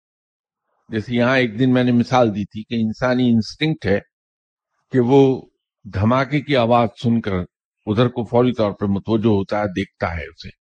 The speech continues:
اگر یہاں دھماکہ ہوگا تو ہمارا قدرتی ریئیکشن یہ ہوگا کہ ہم اٹھ کر دیکھیں گے دھماکہ کہاں ہوا، لیکن فوجی کا ریئیکشن یہ نہیں ہوگا۔ کسی سولجر کا ریئیکشن اس کے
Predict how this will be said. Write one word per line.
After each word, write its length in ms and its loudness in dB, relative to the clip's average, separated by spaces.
اگر 260 -2
یہاں 260 0
دھماکہ 380 0
ہوگا 280 2
تو 200 -2
ہمارا 240 -2
قدرتی 420 2
ریئیکشن 440 0
یہ 140 4
ہوگا 280 2
کہ 140 -6
ہم 240 -2
اٹھ 140 -8
کر 160 -6
دیکھیں 260 -6
گے 200 -4
دھماکہ 360 -4
کہاں 240 -4
ہوا، 260 -12
لیکن 400 2
فوجی 460 2
کا 120 2
ریئیکشن 460 2
یہ 180 0
نہیں 240 2
ہوگا۔ 280 -8
کسی 220 -2
سولجر 480 2
کا 140 -4
ریئیکشن 480 0
اس 140 -2
کے 120 0